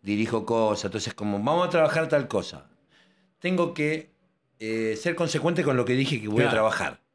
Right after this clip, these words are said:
Speaker 2: Ah.
Speaker 1: Eh, vamos a poner un límite. Sucedió esto. La semana pasada la gente entró tarde acá. ¿Por qué?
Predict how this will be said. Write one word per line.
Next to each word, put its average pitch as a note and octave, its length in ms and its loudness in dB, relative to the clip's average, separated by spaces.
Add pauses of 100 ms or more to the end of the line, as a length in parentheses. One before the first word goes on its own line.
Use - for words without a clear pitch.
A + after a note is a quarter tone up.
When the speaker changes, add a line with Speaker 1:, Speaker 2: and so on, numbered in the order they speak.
(580)
Speaker 2:
Ah. - 160 -12
Speaker 1:
Eh, A2+ 340 0
vamos F3+ 140 4
a G3 40 0
poner G3+ 200 4
un F#3+ 100 6
límite. F#3 400 2
Sucedió G#3 560 4
esto. A2 600 -2
La C3 120 0
semana A3 300 2
pasada G#3+ 380 4
la F#3+ 100 4
gente G3 240 0
entró F#3+ 260 2
tarde B2+ 420 2
acá. F2+ 220 -4
¿Por E3 220 -2
qué? B2+ 300 -2